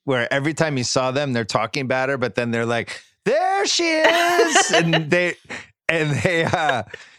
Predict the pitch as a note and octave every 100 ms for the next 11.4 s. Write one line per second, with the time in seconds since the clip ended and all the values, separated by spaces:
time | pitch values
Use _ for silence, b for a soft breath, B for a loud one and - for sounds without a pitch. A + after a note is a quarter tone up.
0 | B B - - F#3 F#3+ F3+ F3+ F3 -
1 | - - B B B _ - F3 F#3 G#3
2 | G3+ - D3+ D3+ D#3+ D#3+ C#3+ C3+ C#3 B2+
3 | G2 A#2 A#2 A2 G2 F#2+ - - - C#3
4 | - F#3+ F3 A#3 A3+ B3+ A3+ F3 F3 F3
5 | G#3+ B3 B3+ G#3 - G3+ B3+ G#3+ G#3+ B3
6 | G3+ D#3+ C#3+ C3+ D#3+ - - _ _ _
7 | _ _ F3+ C#4+ G#3 F#3+ B3 A#3+ C4 B3
8 | A#3+ B3 B3 C4+ A#3 F#3 C3+ - F3 E3+
9 | A2+ F3 - G3 G3 F#3+ F#3+ F#3 D#3+ F3
10 | E3+ E3+ F3 D#3+ D#3 - C#3 D3 D3+ B2
11 | C#3+ - C#3 C3+